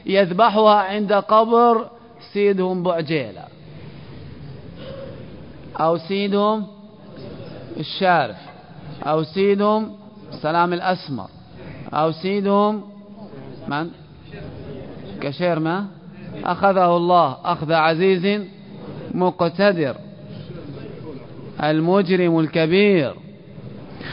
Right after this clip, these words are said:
طيب، إذا تقول لهم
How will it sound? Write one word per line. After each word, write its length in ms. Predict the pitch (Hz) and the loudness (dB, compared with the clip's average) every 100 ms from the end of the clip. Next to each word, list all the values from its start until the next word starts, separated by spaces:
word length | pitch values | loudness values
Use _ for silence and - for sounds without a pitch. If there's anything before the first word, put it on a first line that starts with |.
| - - - - - | -12 -14 -14 -8 4
طيب، 520 | 185 202 202 220 233 - - - - - - | 6 6 6 4 2 -2 -12 -18 -20 -14 -6
إذا 280 | 175 190 | 0 0
تقول 440 | 190 196 190 233 226 | 0 -2 2 2 4
لهم 520 | 208 196 202 196 190 | 2 2 2 -2 -4